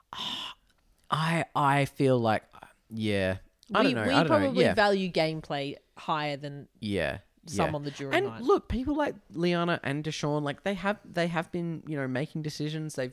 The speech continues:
Speaker 1: they've been thinking strategically. Like, yeah.
Speaker 2: Liana has
Speaker 1: Yeah.
Speaker 2: made some bad moves, though.
Speaker 1: Mm. Mm. Yes.
Speaker 2: So has Deshaun.
Speaker 1: Yeah. Yeah. Hmm.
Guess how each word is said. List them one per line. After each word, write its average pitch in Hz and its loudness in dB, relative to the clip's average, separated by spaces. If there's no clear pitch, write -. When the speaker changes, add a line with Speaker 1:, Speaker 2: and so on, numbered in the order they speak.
Speaker 1:
they've 123 -4
been 123 -6
thinking 127 -4
strategically. 120 -6
Like, 120 0
yeah. 381 -2
Speaker 2:
Liana 208 8
has 180 4
Speaker 1:
Yeah. 185 2
Speaker 2:
made 165 -2
some 147 -6
bad 139 0
moves, 127 -8
though. 101 -8
Speaker 1:
Mm. 92 -4
Mm. 85 -6
Yes. 90 -8
Speaker 2:
So 190 2
has 180 0
Deshaun. 180 -2
Speaker 1:
Yeah. 71 -6
Yeah. 76 -6
Hmm. 165 0